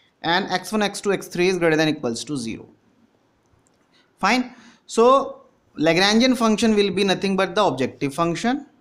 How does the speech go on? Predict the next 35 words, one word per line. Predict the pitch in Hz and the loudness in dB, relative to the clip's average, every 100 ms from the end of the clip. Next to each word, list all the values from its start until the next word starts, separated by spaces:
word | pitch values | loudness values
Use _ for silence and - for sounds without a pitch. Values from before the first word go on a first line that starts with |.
| _ | _
So | - 139 | -12 -8
this | 127 202 262 - - - _ _ _ _ | -2 -2 -2 -6 -8 -12 _ _ _ _
from | - 151 | -4 0
here | 156 160 | 0 0
to | 180 | 2
here | 202 220 - | 0 -2 -2
plus | 220 240 240 | 2 2 2
lambda | 160 165 175 196 | 0 2 4 4
times | 196 165 208 294 - - _ _ _ | 4 2 4 2 -2 -10 _ _ _
this | 175 240 | 0 0
constraint | - 175 139 135 - 123 104 107 - _ _ _ _ _ | -2 -2 0 -2 -8 -8 -10 -12 -20 _ _ _ _ _
x | 160 160 190 | -4 -2 -2
one | 226 | -2
plus | 220 202 | 0 -2
x | 190 - | -4 -8
two | 208 | -6
plus | 196 170 | -2 -2
x | 165 | -4
three | - 220 | -4 -2
minus | 185 143 135 156 | 0 2 2 -2
twenty. | - 110 104 117 120 | -4 -8 -8 -10 -4
We | |
will | 156 190 | -2 0
take | 190 196 185 | 0 -2 -2
the | 202 269 330 - _ | 0 0 -2 -12 _
value | 131 143 143 151 262 440 | -2 0 2 2 0 -4
in | 147 147 | -4 0
the | 156 254 - | 0 -2 -4
left | 147 147 - 143 | -2 -2 -2 -6
hand | 117 | -6
side. | 107 101 - _ _ _ _ _ _ _ | -6 -12 -16 _ _ _ _ _ _ _
So | 202 | -4
this | 185 175 | -2 0
is | 185 165 | 0 0
the | 190 294 | -2 -2